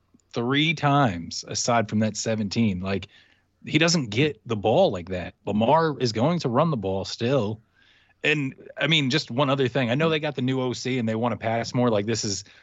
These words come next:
this is the big thing. But they come out in the first half of the season, the first eight games or nine games, and they drop four of 'em.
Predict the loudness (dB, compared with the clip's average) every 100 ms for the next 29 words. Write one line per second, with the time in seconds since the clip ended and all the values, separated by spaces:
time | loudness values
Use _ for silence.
0 | _ 0 0 2 2 2 2 0 0 0
1 | -2 _ -20 -20 _ _ -12 -6 0 0
2 | 2 2 2 0 -2 -6 -4 -4 -4 -6
3 | -6 -4 -4 -6 -6 -6 -4 -2 0 0
4 | 0 2 0 0 -4 -4 -2 2 2 2
5 | 2 2 2 2 2 2 2 2 2 2
6 | 0 0 0 -4 _ _ _ _ _ -12
7 | -2 2 4 4 6 6